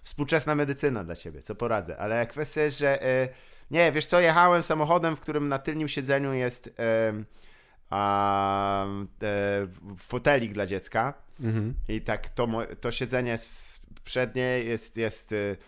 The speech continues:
Speaker 1: podsunięte mega i po prostu w takim napięciu przejechałem całą drogę do Dzierżoniowa, się czu-, wiesz, jakbym się czaił nad, nad potokiem.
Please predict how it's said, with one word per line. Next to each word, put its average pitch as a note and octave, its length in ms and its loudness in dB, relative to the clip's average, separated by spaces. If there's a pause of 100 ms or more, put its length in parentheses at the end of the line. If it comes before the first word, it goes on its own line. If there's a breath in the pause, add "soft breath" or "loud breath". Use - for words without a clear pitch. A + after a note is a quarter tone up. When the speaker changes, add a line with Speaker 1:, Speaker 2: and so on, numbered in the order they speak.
(280 soft breath)
Speaker 1:
podsunięte B2+ 640 -4
mega A#2+ 400 0
i A#2 60 0
po A2 120 -12
prostu A2 520 -8 (200)
w - 80 -18
takim A#2 260 -4
napięciu A#2 480 -2
przejechałem G2+ 440 -2
całą G2+ 260 -4
drogę G2+ 260 -2
do F#2+ 100 -6
Dzierżoniowa, G2 640 -4
się - 140 -10
czu-, - 160 -14
wiesz, G#2 200 -4
jakbym G2+ 180 -6
się - 120 -6
czaił A2 380 2
nad, G2+ 240 -4
nad G2 140 -6
potokiem. F#2 580 -4